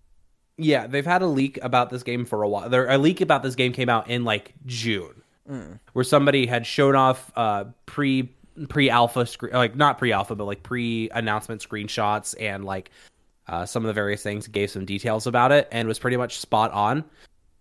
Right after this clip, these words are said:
Speaker 1: And part of the, that leak, they said, was like, yeah, Intelligent Systems has had this game done for, like, a year. They've just been
Speaker 2: Hmm.
Speaker 1: waiting to find a time to release it in their busy schedule.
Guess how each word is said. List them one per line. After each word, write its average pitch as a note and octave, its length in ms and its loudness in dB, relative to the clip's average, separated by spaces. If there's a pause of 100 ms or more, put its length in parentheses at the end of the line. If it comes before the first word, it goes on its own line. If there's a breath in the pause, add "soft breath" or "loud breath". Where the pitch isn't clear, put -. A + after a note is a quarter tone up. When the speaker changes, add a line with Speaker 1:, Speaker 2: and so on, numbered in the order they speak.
(120)
Speaker 1:
And C3 220 -4
part G3 200 6
of F3+ 120 2
the, C3 240 4
that C3 200 0
leak, F#3+ 200 0
they C3 120 2
said, B2 260 0
was A#2+ 180 -4
like, A2+ 180 -2
yeah, A#2+ 440 4 (880)
Intelligent D#3+ 560 4
Systems C3+ 360 -2
has A#2 120 -12
had C3 220 0
this A#2+ 120 -6
game A#2 320 0
done G#2+ 300 0
for, A2 160 -8
like, G2 200 -6
a G2+ 60 -10
year. E2+ 360 -12 (880)
They've C3+ 140 2
just C3+ 140 0
been C#3+ 100 2
Speaker 2:
Hmm. C3 40 2
Speaker 1:
waiting B2 300 2
to A#2+ 100 -4
find A2+ 340 0
a A2+ 60 -8
time A2 320 -4
to - 100 -10
release G2+ 400 -6
it G#2 80 -4
in G2+ 120 -4
their G2 100 -4
busy G2 320 -6
schedule. F#2+ 720 -8